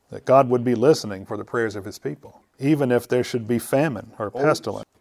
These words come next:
Speaker 1: even if there should be a sword of judgment against them. So Jehoshaphat, aware of this promise of God,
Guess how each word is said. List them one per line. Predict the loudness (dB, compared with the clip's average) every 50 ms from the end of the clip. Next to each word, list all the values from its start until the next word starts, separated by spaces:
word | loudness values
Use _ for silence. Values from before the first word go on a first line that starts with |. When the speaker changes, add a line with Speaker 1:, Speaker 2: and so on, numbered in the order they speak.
| _ _ 0
Speaker 1:
even | 2 2 2 2 2 0
if | 0 -2 -2 -4
there | -2 -2 -2 -2
should | -4 -6 -4 -2
be | 0 0
a | 0
sword | 0 0 0 2 2 2 2
of | 0 -2
judgment | 2 4 6 6 6 4 -2 -10 -10 -12
against | -12 -12 -14 -14 -16 -20
them. | -20 -20 -20 _ _ _ _ _
So | _ _ -18 -12
Jehoshaphat, | -8 -8 -6 -2 2 0 0 0 -2 -6 -2 2 2 4
aware | 4 4 4 6 8 8 8
of | 6 4
this | 2 -2 -4
promise | -4 -6 -4 -4 -4 -4 -6 -8 -8
of | -10 -8 0
God, | 2 4 6 6 6 4 2 -2